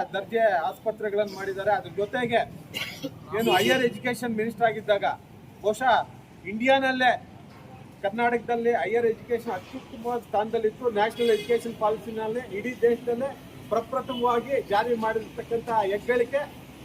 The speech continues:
ಅಶ್ವಥ್ ನಾರಾಯಣ ಅವ್ರು ಸೇರ್ತದೆ. ಮತ್ತು ಅತಿ ಹೆಚ್ಚು ವಿಶ್ವವಿದ್ಯಾಲಯಗಳನ್ನ ಕರ್ನಾಟಕದಲ್ಲಿ ಸ್ಥಾಪನೆ ಮಾಡಿದ್ರು ಅಂತ ಎಲ್ಲ ಕೀರ್ತಿ ಅವ್ರು ಸೇರ್ತದೆ. ಯಾಕಂದ್ರೆ ಅವ್ರು ಯಾವುದೇ ಒಂದು ಇಲಾಖೆ ಮಾಡಿದಾಗ ತುಂಬಾ ದೂರದೃಷ್ಟಿಯಿಂದ ಮಾಡ್ತಾರೆ. ಕೇವಲ ಒಂದು ರಾಜಕೀಯದಿಂದ ಮಾತ್ರ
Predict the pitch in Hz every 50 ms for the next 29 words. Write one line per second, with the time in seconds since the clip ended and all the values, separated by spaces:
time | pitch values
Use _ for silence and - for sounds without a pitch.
0 | - 180 196 - 233 240 233 226 240 233 233 226 226 226 208 - 214 220 226 226
1 | - 233 220 240 269 254 208 202 226 - - 262 208 196 - 233 240 262 - -
2 | - 330 - - - - - - - - - - - - - 208 208 - 277 247
3 | 247 233 240 247 240 240 240 240 220 214 226 226 226 226 262 269 226 - 214 214
4 | 220 240 240 233 233 - 233 233 226 220 - 202 214 208 - 233 240 233 226 226
5 | 226 226 214 233 240 269 269 - - - - - - - 196 202 - 262 247 240
6 | 233 233 254 240 - - 247 226 - - 262 240 226 208 208 - 226 233 226 -
7 | 226 196 202 214 214 247 247 254 262 254 240 233 214 208 214 240 233 254 254 247
8 | 247 214 220 220 233 233 233 247 240 233 233 233 220 220 233 233 220 240 220 202
9 | - - - - - - 220 240 233 - - 226 254 277 277 269 - 247 233 -
10 | 254 247 240 240 247 226 220 220 220 - 226 202 - - 214 233 240 240 240 220
11 | 196 - - - - - - 202 202 202 190 180 208 240 233 - - 269 262 254
12 | 247 220 - - - - - - - - - - - 220 214 226 240 233 214 214
13 | 226 226 - 233